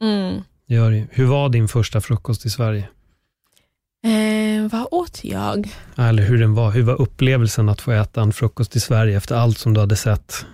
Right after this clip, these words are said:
Speaker 2: på film?
Speaker 1: Jag minns inte vad jag åt, eh,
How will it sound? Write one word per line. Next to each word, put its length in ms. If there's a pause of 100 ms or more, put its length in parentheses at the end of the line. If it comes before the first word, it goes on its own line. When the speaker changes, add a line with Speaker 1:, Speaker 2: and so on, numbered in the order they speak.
(400)
Speaker 2:
på 100
film? 280 (380)
Speaker 1:
Jag 120
minns 240
inte 180
vad 160
jag 240
åt, 680 (280)
eh, 80